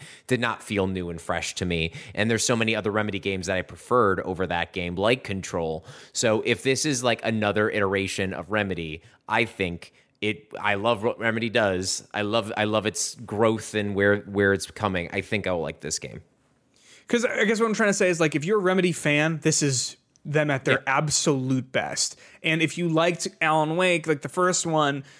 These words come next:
Speaker 2: if you liked, like, the story a-, and, like, the feel of it, but didn't like the gameplay 'cause the gameplay's old, right?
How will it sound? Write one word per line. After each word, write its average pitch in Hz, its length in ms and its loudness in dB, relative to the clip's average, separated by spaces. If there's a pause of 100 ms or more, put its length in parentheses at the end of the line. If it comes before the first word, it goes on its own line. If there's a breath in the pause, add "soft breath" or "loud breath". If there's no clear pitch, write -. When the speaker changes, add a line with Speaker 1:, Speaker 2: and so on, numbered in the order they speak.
(140 loud breath)
Speaker 2:
if 160 120 2
you 170 80 4
liked, 170 280 2
like, 165 160 0
the 165 80 0
story 180 840 2
a-, 160 180 2
and, 156 140 2
like, 147 160 2
the 143 120 -2
feel 165 680 0
of 160 140 2
it, 165 100 2
but 143 140 -2
didn't 147 220 0
like 139 200 0
the 139 60 -6
gameplay 156 480 2
'cause 135 80 -8
the 139 80 -4
gameplay's 131 320 -4
old, 143 420 2
right? 135 300 4